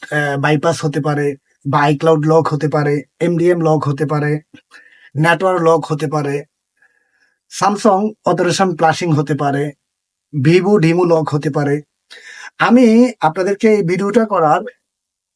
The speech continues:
যে একটা উদ্দেশ্য ছিল, আমার উদ্দেশ্যটা হচ্ছে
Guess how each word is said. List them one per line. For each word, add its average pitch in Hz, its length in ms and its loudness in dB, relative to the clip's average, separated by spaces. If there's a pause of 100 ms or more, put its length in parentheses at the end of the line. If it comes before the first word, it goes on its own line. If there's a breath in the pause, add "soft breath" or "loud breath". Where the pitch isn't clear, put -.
(1120)
যে 151 120 2
একটা 220 320 4
উদ্দেশ্য 226 480 2
ছিল, 160 280 -2 (1000 soft breath)
আমার 214 440 2
উদ্দেশ্যটা 214 460 0
হচ্ছে 226 460 2